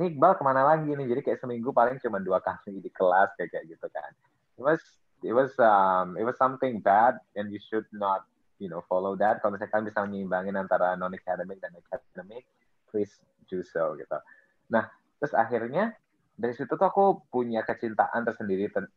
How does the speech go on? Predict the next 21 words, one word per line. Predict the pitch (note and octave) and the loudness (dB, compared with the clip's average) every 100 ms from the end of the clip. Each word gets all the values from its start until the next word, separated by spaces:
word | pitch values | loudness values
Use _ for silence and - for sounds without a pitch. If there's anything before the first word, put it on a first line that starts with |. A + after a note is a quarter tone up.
| _ | _
terhadap | F#2+ F#2 F2 F2+ - | -2 0 2 0 0
kayak | - | -6
speech | - _ _ F#2 F2+ F2+ E2 - - - D2+ | -6 _ _ -2 -2 -2 -6 -16 -20 -20 -20
gitu-gitu. | D2+ D#2 D#2 D#2 | -18 -18 -18 -20
Terus | E2 | -18
ngomong | - F2 F2 F2 F2 F2 E2+ - | -6 -6 -2 0 0 -4 -14 -14
kayak | - | -16
storytelling | - F#2 F2+ F2+ F2+ F2+ E2+ F2+ | -4 -4 0 2 2 2 -2 -6
di | E2+ | -10
depan | - - E2 | -10 -10 -6
orang | F2 F2 F2 F2 F2 E2+ | -4 0 0 0 -2 -8
gitu-gitu | D#2+ E2 D#2+ G2+ | -10 -10 -4 -2
kan. | A2 | -2
Terus | - _ _ _ _ - | -4 _ _ _ _ 0
kayak | F2+ - _ _ _ - | 0 0 _ _ _ 0
try | G2+ | 2
to | G2+ F#2 | 4 0
inspire | F#2+ - F#2+ F2+ F#2 | -2 -2 2 4 2
people | F2 F#2 - F2 E2+ | 0 -2 -2 0 0
with | E2+ D#2+ E2+ | 0 -4 -2
words | F2+ G2 F#2 F#2 | 4 6 6 2